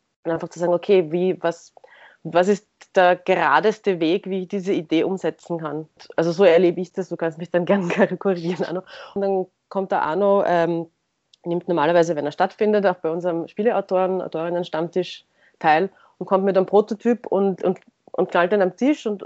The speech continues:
und, und manchmal funktioniert's gleich und manchmal braucht's ein paar Anläufe. Aber ich glaub, der erste Schritt ist halt einfach, dass das, was aus dem, was im Kopf so vor sich hin schwelt, dass man das einfach in irgendwas umsetzt.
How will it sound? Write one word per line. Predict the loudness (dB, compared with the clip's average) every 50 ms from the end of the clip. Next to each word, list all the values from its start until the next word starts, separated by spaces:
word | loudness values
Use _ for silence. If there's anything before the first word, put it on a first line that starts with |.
| -12 -8
und, | -6 -6 -6 -4 -2 0
und | 2
manchmal | 2 2 2 2 -2
funktioniert's | -2 -4 -4 -4 -2 -2 0 0 -2 -2 -2
gleich | 0 2 2 4 2 2 0 0
und | -4 -2
manchmal | -2 -2 -2 -2 -4 -6
braucht's | -4 -2 -4 -4 -4 -6 -8
ein | -6
paar | -6 -4 -4
Anläufe. | -4 -4 -2 -2 -2 -2 -2 -4 _ -6 -6 -6 -6 -8 _ _ _ _ _ _ -20 -12 _
Aber | -2 0 2 2 4 4 4 6 6 6 4 4
ich | 2 0
glaub, | -2 -4 -4 -2
der | 0 0 2
erste | 2 0 0 -2 -4 -6
Schritt | -4 -2 -4 -4 -4 -4
ist | -8 -6 -4
halt | -4 -4 -2
einfach, | -4 -6 -6 -2 -2 -2 -2 -4
dass | _ -10 -10 -10 _ _
das, | -8 -8 -8 -8 -10 -20 -20 -20 _ _ _ -6
was | -4 0
aus | 2 2 2 0
dem, | -2 -8 -10 _ _ _ _ _ _ _ _ _
was | -6 -6 -4 -2
im | -4 -4 -4
Kopf | -2 -4 -4 -4 -4 -14 -20 _ _ _ _ _ _ _ _ _ _ _ _
so | _ -12 -12 -8
vor | -2 2 2 2
sich | 2 0 -8 -6
hin | -4 -4 -4 -4
schwelt, | -6 -8 -8 -6 -2 -2 -2 -2 -4 -6 -10 -10 -8 -8
dass | -8 -6 -4
man | -6 -4
das | -4 -4 -6 -6
einfach | -10 -10 -8 -8 -8 -6
in | -6 -4
irgendwas | -2 -2 -2 -2 -4 -4 -4
umsetzt. | -4 -8 -6 -4 -4 -4 -4 -6 -12 -20 _ _